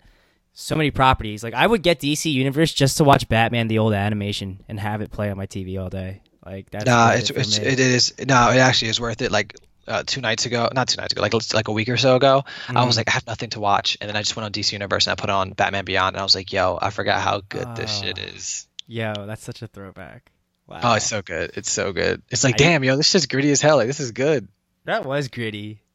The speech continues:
Speaker 1: Like, I, I wonder, I wonder if they'll ever reach that point where we can do Batman Beyond. But yet again, we're already, like, you know, on that Robert Pattinson shit still. But we'll see how that
Speaker 2: <laughs>
Speaker 1: goes. And I, it's gonna be a while. So, I mean, like, speaking of streaming services, like, Jessica Jones, the final season trailer just dropped,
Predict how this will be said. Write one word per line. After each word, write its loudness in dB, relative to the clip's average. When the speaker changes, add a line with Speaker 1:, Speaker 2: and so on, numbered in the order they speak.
Speaker 1:
Like, -2
I, 0
I 0
wonder, 2
I -4
wonder -2
if -4
they'll 2
ever -2
reach -4
that 0
point -6
where -10
we -10
can -10
do -12
Batman -12
Beyond. -12
But -8
yet 0
again, 2
we're 2
already, 6
like, 2
you 0
know, -2
on -4
that -4
Robert 0
Pattinson -2
shit -4
still. -4
But -6
we'll 4
see -2
how 0
that -2
Speaker 2:
<laughs> -18
Speaker 1:
goes. -8
And -8
I, -4
it's -8
gonna 6
be 8
a 8
while. -4
So, -16
I -8
mean, 2
like, 2
speaking 2
of 0
streaming 0
services, -4
like, -4
Jessica -2
Jones, 2
the -4
final 0
season -4
trailer -2
just -2
dropped, 4